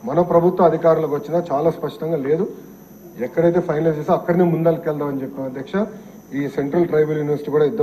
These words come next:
ప్రాతిపదికంగా వచ్చే రెండు సంవత్సరాలు పూర్తి చేస్తామని సభకి నేను హామీ ఇస్తున్నా, అధ్యక్ష. పెద్దలు బుచ్చ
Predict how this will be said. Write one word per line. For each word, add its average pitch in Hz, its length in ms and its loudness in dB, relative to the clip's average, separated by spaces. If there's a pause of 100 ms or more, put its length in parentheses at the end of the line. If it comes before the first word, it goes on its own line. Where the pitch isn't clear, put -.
ప్రాతిపదికంగా 139 640 -2 (440)
వచ్చే 151 280 2
రెండు 139 200 0
సంవత్సరాలు 147 420 -2
పూర్తి 135 360 -8
చేస్తామని 127 440 -4 (1500)
సభకి 139 380 -4 (360)
నేను 120 200 -4
హామీ 131 160 -2
ఇస్తున్నా, 135 280 -4
అధ్యక్ష. 123 320 -4 (560)
పెద్దలు 165 320 6 (200)
బుచ్చ 143 220 -4